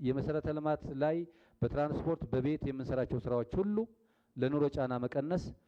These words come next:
አዎንታዊ ድርሻ አላቸው ብለን በዚህ ላይ ሰፊ ስራ እየተሰራ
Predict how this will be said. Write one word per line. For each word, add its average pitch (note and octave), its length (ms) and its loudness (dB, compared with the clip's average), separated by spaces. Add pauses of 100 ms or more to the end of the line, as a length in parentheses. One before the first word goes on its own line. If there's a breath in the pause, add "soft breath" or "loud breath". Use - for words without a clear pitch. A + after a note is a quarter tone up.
(420 soft breath)
አዎንታዊ C#3 440 4
ድርሻ A#2+ 240 -2
አላቸው A2 420 0
ብለን C#3+ 220 0
በዚህ B2 260 0
ላይ C#3+ 140 4
ሰፊ B2+ 260 -4
ስራ A#2 180 -4
እየተሰራ G#2 440 -4